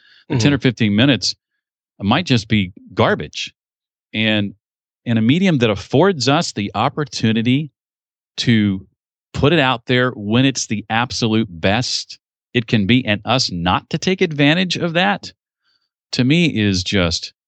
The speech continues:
Speaker 1: nuts. Now, having said all that,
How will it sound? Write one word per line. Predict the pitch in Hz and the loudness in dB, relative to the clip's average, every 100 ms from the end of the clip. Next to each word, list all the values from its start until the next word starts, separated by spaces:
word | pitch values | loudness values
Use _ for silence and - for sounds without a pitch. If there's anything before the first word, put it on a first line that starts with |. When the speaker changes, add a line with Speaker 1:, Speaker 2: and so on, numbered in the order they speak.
| - | -2
Speaker 1:
nuts. | - 143 76 - | 2 2 0 -4
Now, | 110 107 76 - _ _ _ _ _ _ _ _ _ | 0 0 0 -8 _ _ _ _ _ _ _ _ _
having | - 90 | -8 -4
said | 90 190 151 | 0 2 2
all | 98 | 0
that, | 85 82 82 | -2 -4 -4